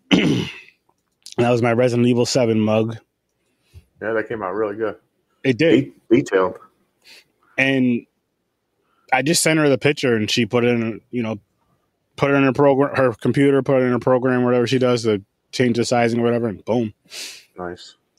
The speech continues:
Speaker 1: And I ordered, oh, I ordered her a light box and a tripod. A light box is, you, like, a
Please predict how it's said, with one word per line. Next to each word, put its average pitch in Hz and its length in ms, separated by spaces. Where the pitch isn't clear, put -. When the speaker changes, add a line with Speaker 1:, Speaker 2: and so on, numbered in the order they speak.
Speaker 1:
And 117 100
I 123 100
ordered, 147 380
oh, 147 120
I 123 140
ordered 147 340
her 143 320
a 120 100
light 127 320
box - 560
and 107 380
a 95 100
tripod. 139 540
A 120 40
light 127 220
box 127 240
is, - 260
you, 120 100
like, 107 160
a 101 60